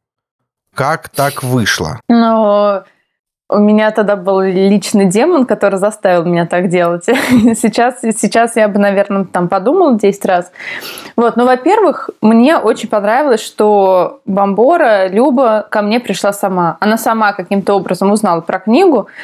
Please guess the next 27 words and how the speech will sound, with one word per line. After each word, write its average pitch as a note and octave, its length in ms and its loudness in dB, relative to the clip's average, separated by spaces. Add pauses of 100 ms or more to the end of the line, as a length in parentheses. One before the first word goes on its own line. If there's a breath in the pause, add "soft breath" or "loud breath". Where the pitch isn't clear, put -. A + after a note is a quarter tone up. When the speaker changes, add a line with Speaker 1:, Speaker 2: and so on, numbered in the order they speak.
(200 loud breath)
Speaker 2:
но G#3+ 120 0
она G#3+ 180 0
думала, A#3 440 2
что G3+ 340 0
у G3 200 2
меня G3+ 220 2
уже F3+ 160 -6
там F#3 180 -4
все, F3 640 0 (240)
там D#3+ 140 -2
подписаны F#3+ 560 -2
все F3+ 160 -4
договоры. G3+ 500 0 (500 loud breath)
Вот, G#3+ 460 2
э, G3+ 580 2
и - 80 -2
она A#3+ 300 0
ко C#4 160 -4
мне A3+ 160 0
пришла G#3+ 320 -2
сама, A3 560 -2
сама. B3 260 0
Мне B3 200 4
это B3 120 0
очень A#3 220 0
польстило, G3+ 560 -2
что F3+ 600 0